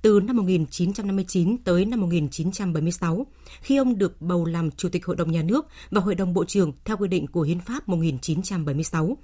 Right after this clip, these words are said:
Thủ tướng Cuba sẽ nắm quyền điều hành Hội đồng Bộ trưởng, cơ quan hành pháp tối cao trong hệ thống nhà nước Cuba, và Ủy ban Thường vụ của hội đồng này, đồng thời phải báo cáo và chịu trách nhiệm trước Quốc hội và Chủ tịch nước về công tác của mình. Thủ tướng Cuba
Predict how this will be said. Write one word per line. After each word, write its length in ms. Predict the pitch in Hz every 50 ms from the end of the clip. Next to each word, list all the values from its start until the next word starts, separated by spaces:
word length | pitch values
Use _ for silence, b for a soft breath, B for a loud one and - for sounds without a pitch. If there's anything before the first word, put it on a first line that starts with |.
| b b b b b b b b b b b
Thủ 140 | - 233 220
tướng 160 | 175 190 190
Cuba 360 | 196 247 185 214 202 196 190
sẽ 160 | 180 - - -
nắm 140 | 190 202
quyền 200 | 233 - 233 190
điều 120 | 156 180 160
hành 240 | 156 165 165 156 143
Hội 180 | 151 180 175
đồng 200 | 170 175 160 156
Bộ 140 | 160 180 160
trưởng, 260 | - - 202 175 151 B B B B B B B
cơ 100 | 285 277
quan 180 | - 262 247
hành 160 | 220 208 185
pháp 220 | 151 - 240 277 -
tối 120 | 196 208
cao 320 | 226 - 233 233 226 202 - -
trong 160 | - 233 196
hệ 80 | 180 -
thống 240 | - 175 165 165 226
nhà 120 | 233 196
nước 160 | 143 170 202
Cuba, 340 | - 202 180 180 185 185 175 B B B B B B B B
và 180 | 170 214 214
Ủy 200 | 208 202 202 196
ban 160 | 175 220 262 247
Thường 180 | - 208 156
vụ 160 | 143 185 190
của 160 | - - 190 175
hội 160 | 160 180 -
đồng 180 | 160 170 151
này, 200 | 160 160 160 135 - b b b b b b b b
đồng 160 | 240 233 208
thời 280 | 196 214 208 196 180 175 b b b b
phải 120 | - 214
báo 140 | 190 196 196
cáo 360 | 190 - 190 180 180 233 294 294 - - -
và 140 | 208 185
chịu 140 | 180 - 175
trách 140 | - 277 247
nhiệm 220 | 220 202 202 -
trước 140 | - - 269 -
Quốc 120 | 311 285
hội 240 | 233 220 202 180 - - - -
và 140 | - 180
Chủ 160 | 170 - - 170
tịch 120 | 185 160
nước 280 | 160 170 220 311 339 -
về 160 | 160 180 170 135 - -
công 180 | - 190 175
tác 220 | 175 202 233 285 -
của 100 | 190 160
mình. 220 | 147 165 156 135 - - b b b b b b b b b b b b b
Thủ 140 | - 220 190
tướng 220 | 185 190 180 196
Cuba 400 | 202 247 196 202 208 196 190 180